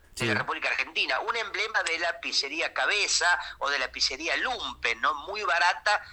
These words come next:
Speaker 1: y un local prácticamente que no tiene nada más que un par de mesitas, una especie de lugar que te invita a irte.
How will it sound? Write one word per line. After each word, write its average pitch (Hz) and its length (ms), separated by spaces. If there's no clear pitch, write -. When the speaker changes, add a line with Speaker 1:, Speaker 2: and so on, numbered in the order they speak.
Speaker 1:
y 131 100
un 151 320
local 151 440
prácticamente 131 680
que 131 100
no 131 140
tiene 143 240
nada 147 240
más 156 180
que - 320
un 147 1000
par 160 140
de 156 60
mesitas, 208 580
una 220 140
especie 202 420
de 196 100
lugar 190 360
que 180 140
te 170 180
invita 208 680
a 151 140
irte. 107 540